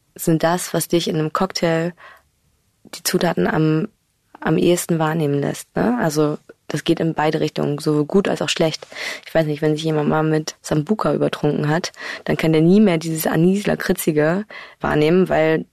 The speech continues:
das wird, egal wie wenig nur in dem Cocktail drin ist, das wird die am stärksten hervorstechen. Genauso aber auch mit schönen Erinnerungen, ne? Ähm, weiß ich nicht, wenn die Oma in Frankreich gelebt hat und es da Lavendelfelder gab, dann ist Lavendel immer Oma, ist immer zu Hause, Geborgenheit.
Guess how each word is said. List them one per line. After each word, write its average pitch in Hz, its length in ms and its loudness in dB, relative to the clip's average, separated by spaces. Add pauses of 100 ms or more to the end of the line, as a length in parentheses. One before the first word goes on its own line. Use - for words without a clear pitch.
(120)
das - 180 0
wird, 165 140 2
egal 160 300 0
wie 160 140 -6
wenig 175 240 2
nur 170 140 4
in 160 60 2
dem 156 80 0
Cocktail 160 340 0
drin 147 140 -4
ist, 165 260 0
das - 120 -2
wird 156 100 0
die - 100 -6
am 156 300 -2 (160)
stärksten - 520 -2
hervorstechen. 143 800 -6 (420)
Genauso 160 320 2
aber - 120 2
auch 170 80 0
mit 175 140 0
schönen 175 360 2
Erinnerungen, 151 640 -4
ne? 185 240 -2 (800)
Ähm, 165 300 -2
weiß 156 160 -2
ich 160 60 2
nicht, 156 180 -2
wenn 156 300 2 (840)
die 190 120 4
Oma 180 180 4
in 170 80 2
Frankreich 180 380 0
gelebt 170 280 2
hat 165 220 0
und 160 240 2
es 165 200 0
da 160 100 0
Lavendelfelder 156 680 2
gab, 185 320 -2
dann 160 120 2
ist 156 100 -2
Lavendel 160 440 2
immer 165 280 2
Oma, 160 380 0
ist - 160 -8
immer 160 300 0
zu - 240 0
Hause, 165 560 0
Geborgenheit. 165 800 0